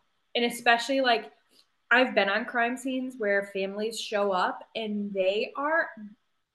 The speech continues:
so upset. And I couldn't imagine if, like, that was my family member and it just popped up on somebody's For You page. Like, that's gotta be devastating. Um, yeah, I think that's, that's my biggest thought is it's, it's kind of sad.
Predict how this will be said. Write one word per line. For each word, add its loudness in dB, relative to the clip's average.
so -2
upset. -8
And 0
I 4
couldn't -4
imagine 0
if, -8
like, -2
that 2
was -4
my -2
family -8
member -4
and -4
it -6
just -8
popped -4
up -6
on -4
somebody's -8
For -6
You -8
page. -16
Like, 2
that's 6
gotta 2
be 2
devastating. -4
Um, -2
yeah, 6
I 4
think -6
that's, -4
that's -6
my -8
biggest -8
thought -4
is -6
it's, -14
it's -8
kind -8
of -10
sad. -2